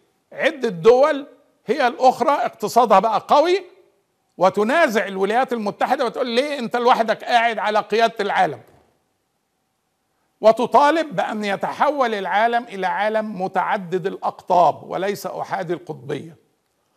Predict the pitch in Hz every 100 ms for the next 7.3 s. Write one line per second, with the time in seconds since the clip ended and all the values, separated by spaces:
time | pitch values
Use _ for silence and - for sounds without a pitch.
0 | _ _ _ _ _ 143 170 240 320 269
1 | 294 233 294 233 294 240 - 208 208 -
2 | 269 269 277 269 - _ _ - 214 196
3 | 247 320 330 294 247 220 233 254 294 226
4 | 269 - - 233 285 277 226 240 190 254
5 | 254 240 226 240 294 240 233 320 - -
6 | 269 240 233 240 277 - 240 262 339 247
7 | 226 202 165